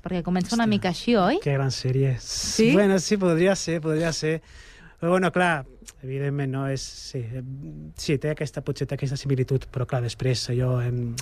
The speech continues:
Speaker 2: em, bueno, continua des-, després perquè la... Arriba un punt que la seva dona, evidentment, no... Vull dir, de, de, tot i que d'entrada sí que dona el vistiplau a això,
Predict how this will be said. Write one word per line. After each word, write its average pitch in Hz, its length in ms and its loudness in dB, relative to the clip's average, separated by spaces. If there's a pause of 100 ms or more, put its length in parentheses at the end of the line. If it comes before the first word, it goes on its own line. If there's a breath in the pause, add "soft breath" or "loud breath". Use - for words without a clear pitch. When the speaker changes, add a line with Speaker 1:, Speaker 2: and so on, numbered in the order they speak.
(140)
Speaker 2:
em, 117 200 -6 (120)
bueno, 143 180 6
continua 143 540 4
des-, 139 220 -4 (100)
després 139 320 -4
perquè 143 240 2
la... 139 160 4 (840 loud breath)
Arriba 131 300 0
un 131 80 4
punt 135 180 2
que 135 140 2
la 123 80 2
seva 131 260 2
dona, 131 220 4 (160)
evidentment, 131 640 2
no... 127 140 2 (260)
Vull 127 140 2
dir, 123 80 4 (580)
de, 139 140 0
de, 135 180 4
tot 139 220 2
i - 20 4
que - 140 2
d'entrada 131 420 4
sí 139 80 -2
que 135 160 2
dona 135 320 4
el 127 140 4 (260)
vistiplau 131 400 2
a 127 80 4
això, 135 220 2